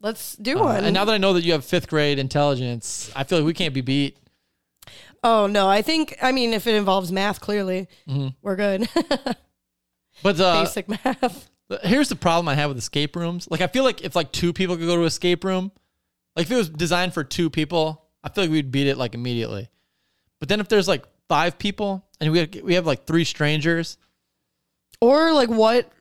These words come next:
Speaker 1: like, out of our group of friends, like, the people that we would bring, I'm just trying to think off the top of my head, like,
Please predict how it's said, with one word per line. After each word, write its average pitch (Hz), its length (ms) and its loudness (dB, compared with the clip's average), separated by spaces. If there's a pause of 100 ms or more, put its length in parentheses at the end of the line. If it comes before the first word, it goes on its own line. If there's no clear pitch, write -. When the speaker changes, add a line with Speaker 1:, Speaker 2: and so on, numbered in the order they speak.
(360)
Speaker 1:
like, 240 260 0
out 247 220 4
of 240 120 2
our 226 220 4
group 240 240 0
of 220 140 -2
friends, 202 540 -4
like, 214 260 -2
the 202 100 -4
people 214 400 -2
that 208 160 0
we 196 140 2
would 196 160 2
bring, 190 300 0
I'm 190 100 -2
just 190 180 -4
trying 190 220 0
to 185 60 -2
think 190 220 -6
off 190 160 -6
the 202 80 -8
top 190 200 -4
of 202 60 -8
my 180 80 -2
head, 180 240 0
like, 180 220 -4